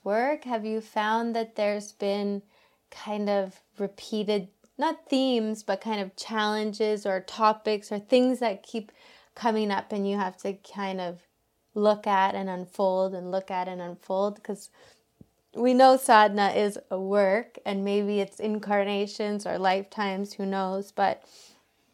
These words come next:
like, for me, I have kind of similar things that come up again and again.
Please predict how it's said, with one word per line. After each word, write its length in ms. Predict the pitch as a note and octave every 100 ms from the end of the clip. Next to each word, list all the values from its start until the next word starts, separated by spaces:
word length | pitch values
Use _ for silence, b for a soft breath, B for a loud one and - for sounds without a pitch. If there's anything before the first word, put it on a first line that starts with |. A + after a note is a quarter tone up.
| _ _ _ - _ -
like, 240 | G3+ G3+
for 140 | G#3
me, 260 | F#3+ G3+ G3+
I 160 | F#3 F#3
have 320 | F#3 F3+ F#3+
kind 240 | G3 F#3
of 160 | F3+ F3 B B
similar 520 | - - G#3+ G#3+ G#3
things 360 | G3 - G3+ G3+
that 160 | G3 -
come 200 | F#3+ G3
up 220 | F#3+ G3
again 340 | F#3 F#3+ F#3+
and 120 | F#3
again. 460 | F3+ F3 F3+ F#3 F#3+